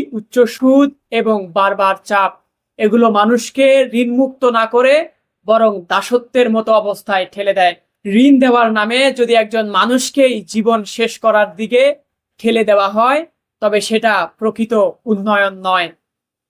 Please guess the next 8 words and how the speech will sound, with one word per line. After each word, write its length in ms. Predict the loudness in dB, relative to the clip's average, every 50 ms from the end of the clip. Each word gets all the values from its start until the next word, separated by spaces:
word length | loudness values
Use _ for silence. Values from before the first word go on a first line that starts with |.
| _ _ -6
তাই 140 | -4 -4 -4
কৃষকের 520 | -2 -2 -2 -2 -2 -2 -2 0 0 0 0
জন্য 220 | 0 -2 -2 0 0 0 0
সহজ 360 | -2 -2 -2 0 0 0 -2 -4
শর্তে, 420 | -4 -2 -2 -2 -2 -2 0 0 2 2 0 -2 _ _ _ _ _ _ -2
কম 180 | 0 0 2 2 0
সুদে 380 | -2 -2 -2 0 2 2 2 2 2 -2 _ _ _ _ _
এবং 220 | -4 0 2 2